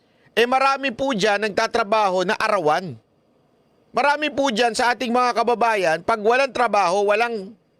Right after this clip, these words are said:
chicha. At marami po sa kababayan natin na tinatawag na isang kahig, isang tuka. Pag hindi nagtrabaho, walang chicha,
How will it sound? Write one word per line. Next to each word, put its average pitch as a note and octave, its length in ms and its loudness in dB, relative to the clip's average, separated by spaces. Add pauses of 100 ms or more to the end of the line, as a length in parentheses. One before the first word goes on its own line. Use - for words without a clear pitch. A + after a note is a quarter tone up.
(260)
chicha. G3 400 -6 (1040)
At C4 240 -4
marami C#4+ 400 0
po C4 160 -2
sa A#3 160 0
kababayan A3 480 0
natin F#3 320 0
na F3 160 -2
tinatawag F#3 560 0
na - 80 -6
isang G3 240 -2
kahig, E3 320 -2
isang D3 320 -8
tuka. - 320 -6 (640)
Pag F#3 160 0
hindi A3 240 0
nagtrabaho, E3+ 800 0 (480)
walang F3+ 400 0
chicha, D3+ 400 -4